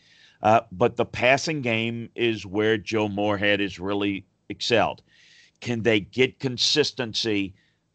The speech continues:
out of the passing game? Can they con-, get consistency from the quarterback position, making the right reads, simplifying things? That's gonna be the key. Um, they do have, um, you know,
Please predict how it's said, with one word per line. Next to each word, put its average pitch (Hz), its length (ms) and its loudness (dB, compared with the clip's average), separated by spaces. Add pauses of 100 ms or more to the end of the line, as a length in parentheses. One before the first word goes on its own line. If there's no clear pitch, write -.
(120)
out 120 240 6
of 135 80 0
the 123 80 -8
passing 104 460 -2
game? 82 320 -10
Can 92 160 -8
they 90 140 -4
con-, 95 240 -12 (180)
get 107 220 -4
consistency 113 760 -4
from 120 220 -6
the 120 80 -2
quarterback 120 600 2
position, 82 480 -6 (400)
making 95 360 -4
the 98 100 -2
right 104 260 2
reads, 107 480 -2 (220)
simplifying 101 720 -2
things? 80 340 -8 (100)
That's 117 260 2
gonna 135 220 -4
be 101 180 2
the 98 100 -4
key. 98 360 -2
Um, 95 420 4 (380)
they 101 140 -2
do 139 300 4
have, 131 460 2 (140)
um, 120 500 2
you 131 160 -6
know, 117 200 -4